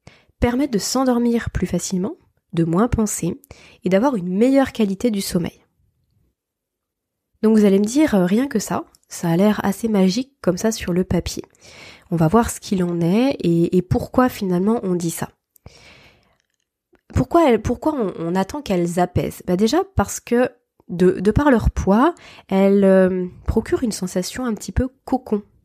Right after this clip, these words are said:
Euh, vous savez, à la façon d'un, d'un animal de compagnie qui vient se blottir sur vos jambes, pour ceux qui ont des chats ou même des chiens, euh, quand ils viennent se mettre sur les jambes, ça fait, euh, ça fait un, enfin, il y a, il y a beaucoup de gens qui adorent dormir avec leurs animaux de compagnie, justement,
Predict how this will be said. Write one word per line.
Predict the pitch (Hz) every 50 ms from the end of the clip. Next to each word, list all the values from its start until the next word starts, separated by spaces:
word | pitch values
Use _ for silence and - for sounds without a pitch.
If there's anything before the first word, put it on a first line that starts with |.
| _ - _ - - - - - _ _ _ - 190
Euh, | 185 180
vous | 185 190
savez, | - 220 247 339
à | 359 269
la | 220 202
façon | - 208 - - 285
d'un, | 247 214 180 180 175
d'un | 175 175 175 185
animal | 185 196 214 226 247 247
de | 214 185
compagnie | - - 180 - 180 175 190 214 262 262
qui | - - - - 185
vient | 180 196 220 233
se | 220 - -
blottir | 190 196 202 220 220 - - - 247 240 -
sur | - - 190
vos | 185 180 185 190
jambes, | 185 180 180 185 202 196
pour | - - - -
ceux | 220 220
qui | - -
ont | 180 165
des | 170 170 175
chats | - - - 208 208 214 226 226
ou | 214 180
même | 170 165 170 165
des | 165 165
chiens, | 170 - - - 202 208 240 240 - - - - - - - - -
euh, | 170 170 170 170
quand | 185 180 175 - -
ils | 185
viennent | 196 226 240 233
se | - - 185
mettre | 196 220 220
sur | - - 196 185
les | 175 175 175
jambes, | 175 202 247 294 269
ça | - - 170
fait, | - - - 202 214 208
euh, | 190 170 170 165 165 156 165 156 _ _ _ _ _ _ _ _ - _ _ _ - - 180
ça | - - 175 170
fait | - 269 269
un, | 254 220 190 185 175
enfin, | 175 - - 170
il | 170 165
y |
a, | 160 160
il |
y | 170
a | 160
beaucoup | - 226 - -
de | -
gens | 190 -
qui | - - -
adorent | 147 156 160 196 247 269 254
dormir | 190 175 170 185 220 208
avec | 185 - -
leurs | 170 160 165 165
animaux | 165 170 180 208
de | -
compagnie, | - 180 160 160 156 180 214 240
justement, | 220 202 180 - - 160 185 277